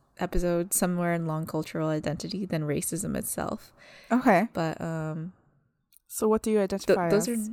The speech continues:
Speaker 1: are
Speaker 2: <laughs> Sorry.
Speaker 1: Yeah. Yeah, no. <laughs> It's okay. Um, I, I wanted to talk about this 'cause I have such a long story about it.
Speaker 2: Oh, go on.
Speaker 1: But anyway, um, so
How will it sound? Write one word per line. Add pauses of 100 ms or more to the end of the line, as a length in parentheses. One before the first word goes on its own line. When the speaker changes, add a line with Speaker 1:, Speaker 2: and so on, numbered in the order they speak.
(160)
Speaker 1:
are
Speaker 2:
<laughs>
Sorry.
Speaker 1:
Yeah. (360)
Yeah,
no.
<laughs>
It's
okay. (800)
Um, (120)
I, (500)
I
wanted
to
talk
about
this
'cause
I
have
such
a
long
story
about
it. (360)
Speaker 2:
Oh,
go
on.
Speaker 1:
But
anyway, (520)
um, (200)
so